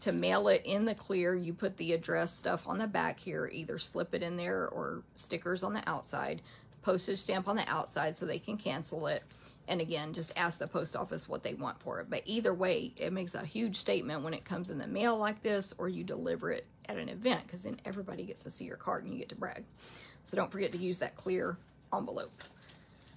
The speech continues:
Definitely. And, and it, it can just protect your cards while you're waiting to decide who to send them to. Okay, so this next one uses the green foil.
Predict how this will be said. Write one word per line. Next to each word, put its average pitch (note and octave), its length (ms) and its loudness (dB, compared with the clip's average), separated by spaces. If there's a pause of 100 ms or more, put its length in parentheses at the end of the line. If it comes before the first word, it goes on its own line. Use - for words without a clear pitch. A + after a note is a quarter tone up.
(300)
Definitely. F3 600 2 (120)
And, G3+ 200 6
and A3 160 2
it, - 260 -2 (320)
it G#3 180 2
can G#3+ 200 2
just G3+ 220 0
protect E4 420 0
your A3+ 100 0
cards F3 420 4
while E3+ 200 0
you're F3+ 120 0
waiting F3 460 0
to G3 120 -2
decide F3 440 -2
who G#3 160 -6
to F#3 100 -6
send E2+ 320 -4
them - 180 -8
to. - 260 -6 (880)
Okay, B3+ 180 8
so - 160 2
this A3+ 200 6
next C4+ 360 4
one G3 320 2 (420)
uses G#3+ 640 4
the F#3+ 140 4
green G3+ 540 4
foil. - 560 2